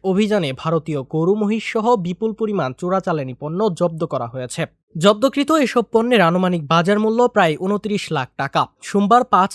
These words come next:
জানুয়ারি দুপুরে বিষয়টি নিশ্চিত করেন কুড়িগ্রাম বাইশ বিজিবি ব্যাটালিয়নের অধিনায়ক লেফটেন্যান্ট কর্নেল মোহাম্মদ মাহবুবুল হক,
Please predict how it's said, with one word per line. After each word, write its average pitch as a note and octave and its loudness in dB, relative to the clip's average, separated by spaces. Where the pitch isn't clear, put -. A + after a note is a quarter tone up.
জানুয়ারি G#3 0
দুপুরে F#3 0
বিষয়টি E3 -4
নিশ্চিত E3 -8
করেন G3 2
কুড়িগ্রাম D3+ -2
বাইশ E3 2
বিজিবি F#3 -4
ব্যাটালিয়নের F3+ 0
অধিনায়ক D3 -2
লেফটেন্যান্ট A3 -2
কর্নেল G#3+ 2
মোহাম্মদ D3+ -2
মাহবুবুল F#3+ -2
হক, C#3 -8